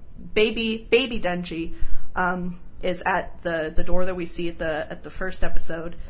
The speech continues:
And he's like, "I have this nightmare all the time and I always forget it." And then,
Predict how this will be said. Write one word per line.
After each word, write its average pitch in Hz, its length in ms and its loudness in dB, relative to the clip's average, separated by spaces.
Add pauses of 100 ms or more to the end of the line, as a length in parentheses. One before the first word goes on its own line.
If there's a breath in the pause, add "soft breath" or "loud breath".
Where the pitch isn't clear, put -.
(880 soft breath)
And 196 100 2
he's 190 160 8
like, 180 140 4
"I 208 60 2
have 247 140 4
this 233 160 -6
nightmare 208 240 -4
all 196 80 -4
the - 60 -10
time 180 300 -6
and 170 80 -8
I 170 80 -4
always 202 240 0
forget 170 280 8
it." 170 160 -8 (380)
And 180 440 2 (420)
then, 175 420 -6